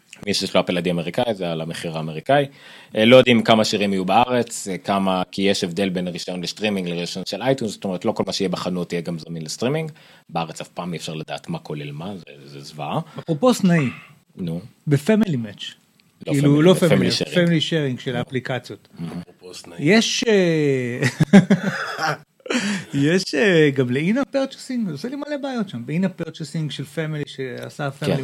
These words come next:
Speaker 2: ממבר אחד, אז כאילו לא מוצא לי את זה בשני.
Speaker 1: זה אמור לעבוד.
Speaker 2: אני יודע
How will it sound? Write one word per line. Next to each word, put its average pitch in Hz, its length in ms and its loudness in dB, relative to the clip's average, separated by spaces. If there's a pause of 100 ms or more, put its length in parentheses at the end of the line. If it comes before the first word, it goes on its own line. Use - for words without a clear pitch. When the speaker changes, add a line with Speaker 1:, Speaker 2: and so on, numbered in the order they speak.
Speaker 2:
ממבר 131 200 -8
אחד, 208 380 -6 (100)
אז 185 120 -6
כאילו 233 340 -8
לא 269 440 -10
מוצא 233 220 -4
לי 160 60 -4
את 135 80 -6
זה 123 60 -20
בשני. 107 340 -18 (640)
Speaker 1:
זה 78 400 -8
אמור 76 280 -8
לעבוד. - 280 -16 (140)
Speaker 2:
אני 117 100 -12
יודע 110 280 -12